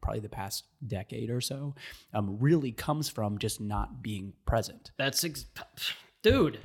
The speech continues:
Speaker 2: a hundred percent. So, like, I, I,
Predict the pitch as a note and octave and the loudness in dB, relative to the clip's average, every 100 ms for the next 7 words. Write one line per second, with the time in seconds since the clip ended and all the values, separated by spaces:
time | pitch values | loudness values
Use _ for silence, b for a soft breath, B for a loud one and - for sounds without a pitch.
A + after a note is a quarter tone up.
0 | - D#3 - G3+ A#3 A#3+ A3+ G#3+ - B3 | -2 -2 4 4 4 0 2 2 2 0
1 | B2 - - D3 C3 A#2+ E3 - C#3 - | -4 -2 4 6 4 0 -4 -4 -8 -12
2 | A#2 G#2 G2+ C3+ | -10 -10 -4 -4